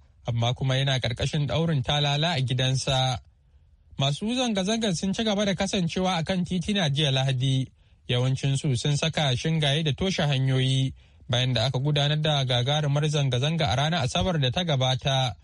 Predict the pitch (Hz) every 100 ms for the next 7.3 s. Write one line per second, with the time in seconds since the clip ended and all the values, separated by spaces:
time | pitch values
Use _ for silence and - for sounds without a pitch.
0 | - - 113 127 123 135 120 147 147 147
1 | 185 139 127 135 131 127 131 135 - -
2 | - - _ - - - 131 131 135 185
3 | 226 208 196 185 208 220 220 208 180 233
4 | 202 170 190 208 139 139 170 196 170 165
5 | 143 139 180 170 147 131 165 180 175 -
6 | 127 127 185 143 135 131 131 123 - 131
7 | 131 131